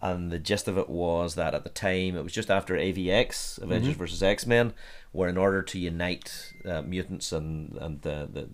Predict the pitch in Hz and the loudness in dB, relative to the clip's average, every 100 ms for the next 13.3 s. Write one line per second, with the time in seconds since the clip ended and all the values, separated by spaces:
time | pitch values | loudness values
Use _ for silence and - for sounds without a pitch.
0 | 87 76 - 80 104 107 107 107 101 92 | -8 -8 -8 -6 -2 0 2 2 2 2
1 | 90 104 120 120 113 - - - - - | 2 8 8 8 2 -10 -14 -8 -4 0
2 | 101 78 90 80 95 110 120 - 107 104 | 0 0 0 0 0 2 2 2 4 4
3 | 104 98 95 95 85 82 - 80 78 95 | 4 2 2 0 -2 -4 -4 -6 -4 -4
4 | 82 - 78 80 76 73 71 80 80 78 | -4 -6 -6 -4 -4 -6 -6 -8 -8 -8
5 | 76 73 69 - - 78 73 82 87 98 | -6 -8 -10 -14 -10 -8 -6 -6 -4 -2
6 | 92 90 - 135 110 104 - 85 73 82 | -2 -4 -6 -2 0 0 -2 -6 -4 -4
7 | 80 87 92 - 101 90 - - - - | -4 -4 -6 -2 0 -2 -4 -18 -20 -4
8 | - 101 90 127 147 - 117 - 110 98 | 4 4 8 8 6 4 0 2 0 2
9 | 110 107 - 104 90 80 98 95 82 90 | 0 0 2 4 4 2 -2 -2 -4 0
10 | 101 104 92 - 107 95 98 107 - - | 2 2 -2 0 2 6 6 4 0 0
11 | 98 101 - 87 80 73 - 98 101 90 | 2 2 -2 -6 -6 -8 -4 -2 0 -2
12 | 76 71 90 87 80 80 101 123 127 - | -6 -4 -4 -2 -6 -4 0 2 0 2
13 | 123 90 | 4 4